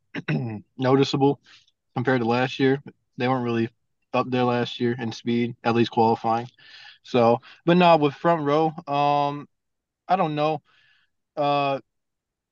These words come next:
it feels like, to me personally, I feel like they were pretty big last year, even, even just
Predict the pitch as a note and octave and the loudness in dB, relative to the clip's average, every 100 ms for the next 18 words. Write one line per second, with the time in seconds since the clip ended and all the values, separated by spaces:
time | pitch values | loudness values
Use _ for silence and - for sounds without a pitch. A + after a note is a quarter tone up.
0 | _ _ - D3+ D#3 E3 F3 F#3 F#3+ F#3 | _ _ -8 -6 -4 -4 -4 -4 -4 -6
1 | _ _ _ _ _ _ _ - D3+ F3 | _ _ _ _ _ _ _ -2 2 2
2 | G3+ - _ _ F3 F3+ F3 E3 E3+ E3 | 2 -2 _ _ -2 -2 -2 -4 0 0
3 | D#3 D3+ D3+ C#3+ C3+ - _ _ - C#3+ | 0 0 0 0 -2 -8 _ _ -2 -2
4 | C3 C#3+ C#3 C#3+ C#3 - D3 D3 _ - | -2 -4 -4 -6 -6 -4 -4 -4 _ 0
5 | D3 D#3+ D3+ D3 - D3+ D3 C#3 C#3 - | 2 2 0 -4 -2 -2 0 -2 -4 -8